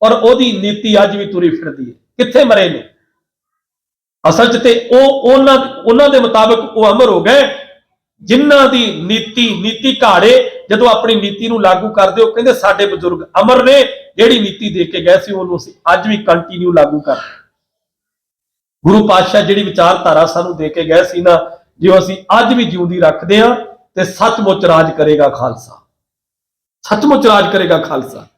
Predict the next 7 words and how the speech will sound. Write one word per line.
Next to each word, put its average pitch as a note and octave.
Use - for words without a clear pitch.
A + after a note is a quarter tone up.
ਖੈਰ, -
ਜਦੋਂ A#3+
ਸਿੱਖਾਂ B3
ਨੇ A#3
ਤਲਵਾਰਾਂ G#3
ਧੂ G3
ਕੇ E3